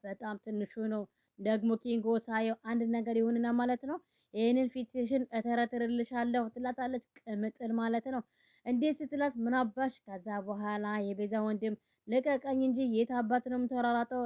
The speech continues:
እዚህ ሁን አልቀቀኝ፣ አልሄድ፣ ምንም አታመጣም። ከዛ ከጀርባው እየመጣ እንግዲህ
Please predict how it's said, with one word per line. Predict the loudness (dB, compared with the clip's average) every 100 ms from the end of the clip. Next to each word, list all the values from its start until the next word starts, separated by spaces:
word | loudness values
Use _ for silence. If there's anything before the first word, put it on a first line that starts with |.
| 0
እዚህ | 0 2 0 -2 _ _ _ _ _ -4
ሁን | 0 0 -2
አልቀቀኝ፣ | -2 2 2 2 -2 0 2 4
አልሄድ፣ | 4 4 4 2
ምንም | -2 0 2
አታመጣም። | 0 0 -2 -2 -4 -8 -10
ከዛ | -8 -8 -6 -2 0 0
ከጀርባው | -2 -6 -2 -2 0 0
እየመጣ | 0 -2 -2 -2 -4 -4 -2 -2 -4 -10
እንግዲህ | -8 -6 -4 -2